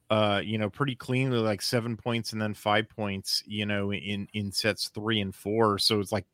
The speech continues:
yeah, they really battled back, um, uh, to make it a match. Um,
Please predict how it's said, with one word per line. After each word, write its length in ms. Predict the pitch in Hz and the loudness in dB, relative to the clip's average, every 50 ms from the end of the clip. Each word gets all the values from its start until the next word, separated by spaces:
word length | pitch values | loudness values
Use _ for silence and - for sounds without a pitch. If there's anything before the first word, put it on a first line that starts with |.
| _ - | _ -4
yeah, 220 | 104 107 98 92 | 0 0 0 2
they 120 | 95 113 113 | 2 2 2
really 540 | 107 107 113 123 131 135 131 127 123 117 | 2 4 8 12 12 12 12 12 10 6
battled 480 | 107 104 113 113 113 110 104 101 95 87 | 6 6 6 8 8 6 4 0 0 2
back, 460 | 101 98 104 101 95 92 - - - _ - - - - - - - _ - 120 | 6 8 10 10 8 8 4 -2 -20 _ -18 -16 -14 -14 -16 -16 -14 _ 2 4
um, 480 | 113 107 104 101 98 95 92 92 92 - _ - | 6 6 6 6 4 2 0 -4 -6 -8 _ -2
uh, 240 | 110 104 98 95 95 - | 0 0 2 0 -2 -2
to 80 | - 113 | -2 -2
make 260 | 104 104 107 104 - | 2 2 2 2 2
it 60 | 104 | 0
a 60 | 95 92 | -2 0
match. 600 | 92 95 104 107 95 87 87 - - - - _ _ - | -2 0 0 0 0 0 -2 -4 -2 -4 -4 _ _ -2
Um, 520 | 104 98 98 95 92 92 92 92 90 | 0 0 2 2 2 2 0 -2 -6